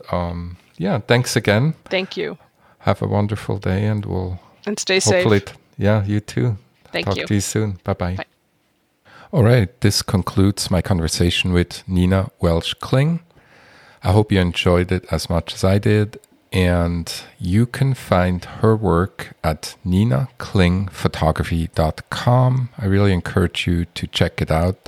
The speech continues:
Speaker 1: Also check out her Duologs, which is her project of juxtapositions. Really very cool and very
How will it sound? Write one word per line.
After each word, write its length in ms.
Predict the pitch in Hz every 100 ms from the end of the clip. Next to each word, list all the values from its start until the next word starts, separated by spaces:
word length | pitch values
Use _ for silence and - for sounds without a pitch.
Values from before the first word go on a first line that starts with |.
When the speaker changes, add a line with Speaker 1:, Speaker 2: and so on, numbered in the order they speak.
| -
Speaker 1:
Also 320 | 90 - - -
check 440 | - - - -
out 260 | 80 - -
her 280 | 82 78 80 _ -
Duologs, 960 | 95 107 110 104 104 - - - - _ - - - - - - _ -
which 340 | 87 - -
is 300 | - 80 -
her 140 | - 78
project 760 | - 82 82 - 87 - - -
of 320 | 80 - - - -
juxtapositions. 1400 | 92 - - - - 82 85 - - 95 101 - - - - -
Really 300 | - 107 104
very 260 | 87 90 87
cool 520 | - 87 82 85 85 87
and 160 | 85 80
very 400 | 87 87 85